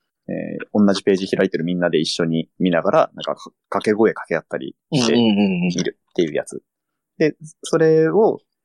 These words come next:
Speaker 1: 配信リレーミニの時は使ってたんですよね。
Speaker 2: そうそうそう。
Speaker 1: だから配信リレーをリアルタイムで聞いてる人たちが、
Speaker 2: うん。
Speaker 1: あの、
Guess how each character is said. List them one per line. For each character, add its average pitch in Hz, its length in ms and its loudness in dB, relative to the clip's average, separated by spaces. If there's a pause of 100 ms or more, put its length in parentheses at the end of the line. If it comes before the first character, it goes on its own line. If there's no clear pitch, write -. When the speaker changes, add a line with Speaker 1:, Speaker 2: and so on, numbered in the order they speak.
(180)
Speaker 1:
配 98 200 0
信 101 120 -2
リ 98 60 4
レ 95 80 4
ー 90 60 2
ミ 90 100 2
ニ 82 140 2
の 78 80 0
時 104 260 -4
は 139 220 4 (560)
使 - 160 -4
っ - 40 0
て 85 120 -6
た 60 160 -4
ん - 20 -14
で 62 80 -16
す - 80 -10
よ 76 60 -4
ね。 135 160 -4 (180)
Speaker 2:
そ - 140 0
う - 60 -2
そ - 160 -8
う - 40 -2
そ - 60 -4
う。 - 20 -4
Speaker 1:
だ - 60 -2
か - 60 -6
ら - 80 -10
配 85 220 -2
信 82 220 -4
リ 82 100 0
レ 80 200 2
ー - 20 2
を 92 60 4
リ 95 160 2
ア 92 40 4
ル 90 80 -2
タ 92 140 0
イ 92 60 0
ム 101 100 2
で 139 240 2 (720)
聞 87 120 -6
い 76 60 -10
て 85 120 0
る 85 80 0
人 - 180 -6
た 87 120 -2
ち 90 140 -6
が、 110 180 0 (280)
Speaker 2:
う 165 60 -6
ん。 202 160 -2
Speaker 1:
あ 180 100 -8
の、 - 120 -4